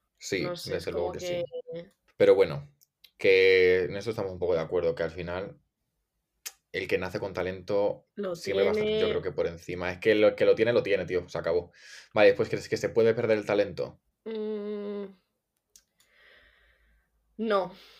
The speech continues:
Speaker 2: creo que el talento siempre le va
Speaker 1: <laughs> Mm, no.
Speaker 2: <laughs> Creo que el talento, al ser algo, es que si ya lo es-, lo estamos diciendo, es algo, eh, que está un poco como vinculado a ti, es que lo tienes, es, forma parte de ti, no creo que lo pierdas, creo que lo puedes,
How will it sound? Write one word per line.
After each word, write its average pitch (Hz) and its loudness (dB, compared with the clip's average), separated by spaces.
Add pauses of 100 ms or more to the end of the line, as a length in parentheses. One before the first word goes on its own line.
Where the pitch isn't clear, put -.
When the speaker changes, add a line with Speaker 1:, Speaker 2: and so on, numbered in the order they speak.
(180)
Speaker 2:
creo 226 -2
que 269 2
el 262 -4
talento 254 2
siempre 226 4
le 226 6
va - 12
Speaker 1:
<laughs> 359 2
Mm, 113 4
no. 113 4
Speaker 2:
<laughs> - -14
Creo 254 12
que 285 4
el 277 2
talento, 220 4 (640)
al 175 2
ser 214 0
algo, 202 2
es 202 -4
que 208 -6
si 196 -12
ya 190 0
lo 208 -2
es-, 214 -12
lo 196 -4
estamos 208 -4
diciendo, 190 -4
es 175 -8
algo, 208 -4
eh, 185 -4
que 185 -10
está 196 0
un 208 -10
poco 208 -6
como 196 -6
vinculado 190 -2
a 190 -4
ti, 240 -4
es 240 -6
que 190 -6
lo 180 -4
tienes, 214 -4
es, - -14
forma 202 -4
parte 196 -4
de 185 -4
ti, 208 -6 (180)
no 190 -6
creo 214 -4
que 202 -4
lo 175 -2
pierdas, 165 -6
creo 196 -4
que 208 -4
lo 196 -2
puedes, 208 -2